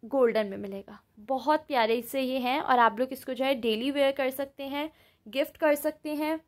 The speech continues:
बार बार बता रही हूँ, बिल्कुल ये न्यू पीसेस हैं और आप लोगों को कहीं से भी जो है ये ख़राब या, अ, डैमेज नहीं मिलेंगे। एक आपको ये black and white में मिल जाएगा, ये भी बड़ा प्यारा सा है black and white में,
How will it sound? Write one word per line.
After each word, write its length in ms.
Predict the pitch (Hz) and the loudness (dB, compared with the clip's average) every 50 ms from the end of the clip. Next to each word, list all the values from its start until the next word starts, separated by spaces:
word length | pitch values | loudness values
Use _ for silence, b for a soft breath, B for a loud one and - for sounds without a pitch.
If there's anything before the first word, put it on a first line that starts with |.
| _ 220 | _ -4
बार 220 | 214 233 233 226 | 2 4 4 4
बार 140 | 214 262 277 | 4 2 0
बता 280 | 262 294 285 294 277 269 | -2 -2 0 0 0 0
रही 160 | 262 277 277 | 0 -2 -6
हूँ, 160 | 277 311 302 240 | -6 -6 -4 -4
बिल्कुल 340 | 285 294 285 - - 330 311 | -4 -4 -4 -4 -6 -6 -6
ये 120 | 294 285 | -6 -6
न्यू 200 | 262 240 233 240 | -8 -8 -10 -10
पीसेस 460 | 240 - 277 277 277 - 294 277 247 | -10 -10 -10 -10 -8 -8 -8 -4 -2
हैं 180 | 302 294 311 339 b b b b b b b | -2 -2 -2 -4 b b b b b b b
और 160 | - 247 254 | -2 2 4
आप 280 | 254 247 240 233 214 220 254 | 4 4 4 2 0 -6 -4
लोगों 160 | 269 269 262 | -4 -4 -4
को 160 | - - 294 285 - - | -4 -8 -10 -8 -6 -4
कहीं 280 | 311 277 269 302 320 | -4 -2 -2 -2 -2
से 120 | 311 - 294 | -2 -2 -4
भी 140 | 233 277 277 | -2 -2 -2
जो 120 | 277 285 | -2 0
है 220 | 262 254 240 240 | 0 0 0 -2
ये 160 | 247 233 269 269 | -2 -2 -4 -4
ख़राब 440 | - 277 233 220 208 214 220 214 - | -2 0 4 4 6 6 4 4 2
या, 180 | 247 254 247 254 | 2 4 4 4
अ, 320 | 247 - - 226 226 214 - _ _ _ _ _ - | 2 0 -2 -4 -4 -4 -6 _ _ _ _ _ -12
डैमेज 460 | 220 214 240 226 220 220 233 233 - 240 | -4 0 0 2 2 0 -4 -6 -6 -8
नहीं 240 | 233 220 233 277 | -6 -4 -4 -2
मिलेंगे। 480 | 294 302 294 285 285 277 285 302 320 370 _ _ b b b b b b b b b - - - - _ _ _ _ _ - | 0 0 0 0 0 -2 -2 -2 -4 -4 _ _ b b b b b b b b b -16 -16 -16 -16 _ _ _ _ _ -6
एक 180 | 247 269 269 277 | -6 -2 4 4
आपको 280 | 269 254 - - 277 | 4 4 2 -2 -10
ये 180 | 262 214 254 262 | -6 -2 -2 -2
black 320 | 214 208 226 214 220 220 254 | 2 6 6 6 6 4 0
and 160 | 247 247 226 | -6 -4 0
white 300 | 208 208 202 226 214 - | 2 2 2 2 0 -4
में 80 | 311 302 | -4 -2
मिल 180 | 294 277 285 | -2 -2 0
जाएगा, 300 | 254 294 277 277 277 302 | 2 2 2 2 2 0
ये 180 | 294 226 240 233 | -2 -2 -2 -6
भी 100 | 233 254 | -4 -2
बड़ा 200 | 262 269 269 277 | -2 0 0 0
प्यारा 320 | 277 294 269 247 240 247 | 0 0 0 0 0 0
सा 140 | 254 262 277 | -2 -2 -4
है 180 | 277 294 262 226 | -4 -4 -2 -2
black 240 | 226 208 202 - | -2 -2 -2 -4
and 140 | 214 214 214 | -8 -12 -10
white 340 | 208 214 - - - _ - | -8 -8 -10 -10 -14 _ -20
में, 100 | 240 220 | -20 -20